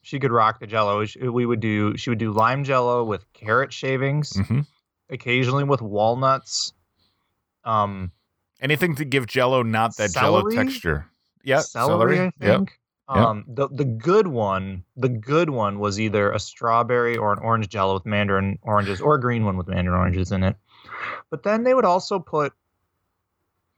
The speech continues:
Speaker 1: not whipped cream on top. It would be like a mayonnaise thing.
Speaker 2: What?
Speaker 1: Yeah.
Speaker 2: Uh, see, uh,
Speaker 1: I think
Speaker 2: gross.
Speaker 1: this sort of gets into that whole, like,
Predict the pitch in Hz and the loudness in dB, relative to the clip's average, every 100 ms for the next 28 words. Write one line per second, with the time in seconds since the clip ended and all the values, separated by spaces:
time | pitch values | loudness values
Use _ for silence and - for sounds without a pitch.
0 | - - 135 185 - 160 - - 156 160 | -20 -6 0 0 0 -4 -4 -6 -2 2
1 | 120 107 95 92 95 - _ 120 123 113 | 2 0 -2 -2 -2 -6 _ -2 -2 -2
2 | 120 113 110 - 113 107 104 104 110 113 | 0 0 0 -6 -2 0 0 2 2 2
3 | 95 87 87 - - _ _ 95 87 98 | 0 -2 -6 -8 -10 _ _ -2 0 2
4 | 190 - - - _ _ _ _ _ - | 2 0 -8 -12 _ _ _ _ _ -8
5 | 98 98 104 98 95 - - - 214 175 | -2 0 2 4 2 0 -4 0 0 -2
6 | - 85 151 131 80 - - - - 185 | -6 -6 0 0 0 -6 -18 -20 -2 2
7 | 147 294 302 311 - 247 233 185 208 196 | 2 0 -2 -10 -2 0 0 -2 -6 -6
8 | 180 160 131 127 135 139 113 98 95 | -4 0 0 -2 -4 0 0 -2 -6